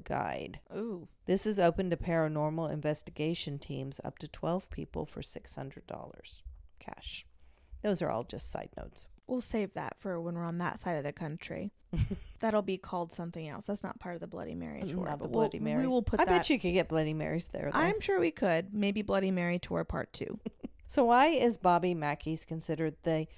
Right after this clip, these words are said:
Speaker 1: quote, "most haunted nightclub in America"? Let's start with a little history, shall we? <laughs> Bobby Mackey sits on what used to be a slaughterhouse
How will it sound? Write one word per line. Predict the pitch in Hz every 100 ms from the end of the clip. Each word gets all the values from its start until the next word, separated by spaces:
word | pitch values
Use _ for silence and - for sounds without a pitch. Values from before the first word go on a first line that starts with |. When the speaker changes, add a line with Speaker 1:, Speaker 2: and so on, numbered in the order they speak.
| - - -
Speaker 1:
quote, | - 160 190 - -
"most | 165 170 -
haunted | - 180 190 214 220 214 -
nightclub | 165 151 - - 190 -
in | 147
America"? | 147 147 147 196 - 311 - - - -
Let's | 170
start | - 160 156
with | 170
a | 156
little | 139 147
history, | 156 - 143 - 135 - - -
shall | - - 143
we? | 156 196 - -
<laughs> | 523 - - _ - - 466 -
Bobby | 202 233 311
Mackey | 233 208 220 226 220
sits | 226 - 202 202 - -
on | 170 160
what | 175 -
used | 160 -
to | -
be | 151 147
a |
slaughterhouse | 151 - - 226 226 165 147 - - - - -